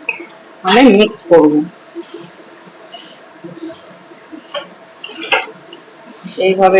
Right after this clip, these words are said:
মিশিয়ে নিতে হবে। রেসিপি যদি ভালো লেগে থাকে প্লিজ সাবস্ক্রাইব করবেন, লাইক দেবেন এবং শেয়ার করবেন। নতুন যদি কেউ এসে থাকেন টুলটুল চ্যাটার্জি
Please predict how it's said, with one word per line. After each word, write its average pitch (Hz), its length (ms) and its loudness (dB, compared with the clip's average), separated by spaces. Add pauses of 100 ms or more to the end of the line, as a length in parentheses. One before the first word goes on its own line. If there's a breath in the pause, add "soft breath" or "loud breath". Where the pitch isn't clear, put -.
(140)
মিশিয়ে 196 420 2
নিতে 214 280 2
হবে। 220 240 4 (1080)
রেসিপি 240 460 4
যদি 262 180 4 (140)
ভালো 240 160 6 (100)
লেগে 247 240 6
থাকে 254 240 6 (140)
প্লিজ 226 240 4 (120)
সাবস্ক্রাইব 240 460 4 (100)
করবেন, 254 340 6 (380)
লাইক 220 260 4 (140)
দেবেন 262 240 6 (240)
এবং 214 160 4 (180)
শেয়ার 214 240 4 (120)
করবেন। 175 300 4 (440)
নতুন 240 220 6 (100)
যদি 254 220 4
কেউ 247 180 8
এসে 240 200 2
থাকেন 247 220 4 (100)
টুলটুল 214 340 4
চ্যাটার্জি 214 320 6